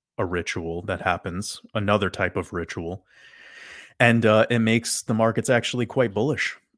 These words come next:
<clears throat> So I think we're gonna have, um,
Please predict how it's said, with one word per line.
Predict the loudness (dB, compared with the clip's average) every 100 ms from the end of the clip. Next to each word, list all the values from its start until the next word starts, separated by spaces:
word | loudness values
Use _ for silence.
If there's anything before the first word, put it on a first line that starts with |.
| -2
<clears throat> | 0 2 0 -10 _ -12
So | -4 2 2 4
I | 0
think | 0 -4 -2
we're | -2
gonna | -2 -2
have, | -2 -4 -4
um, | -4 -4 -6 -10